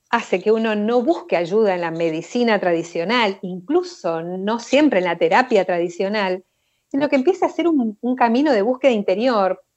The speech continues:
pero que también implica que uno no sea plenamente feliz. O sea, hay siempre algo ahí que, que, que a uno no lo conforma, que a uno le molesta de la vida, del otro, de su propio destino, de cómo se nos va presentando.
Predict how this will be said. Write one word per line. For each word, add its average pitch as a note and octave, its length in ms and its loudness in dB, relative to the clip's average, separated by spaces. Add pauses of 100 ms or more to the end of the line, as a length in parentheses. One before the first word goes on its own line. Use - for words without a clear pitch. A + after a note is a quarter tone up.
(100)
pero F#3 220 2
que E3+ 120 -2
también G#3 580 2
implica G3 560 0
que C4 100 -4
uno D4 180 2
no G3+ 260 -2
sea C#4 360 2
plenamente E3 520 -2
feliz. D#3+ 380 -6
O G3 60 -10
sea, A#3 200 2
hay C#4 120 -4
siempre D#4 500 -2
algo D4 440 0
ahí D#4 380 0
que, A3+ 260 2 (560)
que, A3 200 2
que A#3 100 4
a A3+ 60 8
uno E4 200 4
no C4+ 120 0
lo E4 120 -2
conforma, C4+ 760 2
que G#3 80 0
a - 20 2
uno C#4+ 180 -2
le B3+ 120 -2
molesta G#3 640 -2
de D#4 100 4
la F#3+ 160 0
vida, G3 480 0
del B3+ 240 2
otro, F#3+ 560 2
de B3+ 140 0
su B3+ 160 -4
propio A#3 280 6
destino, G3+ 920 2
de A#3 200 0
cómo D4 420 4
se F#3 180 -4
nos F#3+ 120 -2
va B3 120 4
presentando. A3 600 -2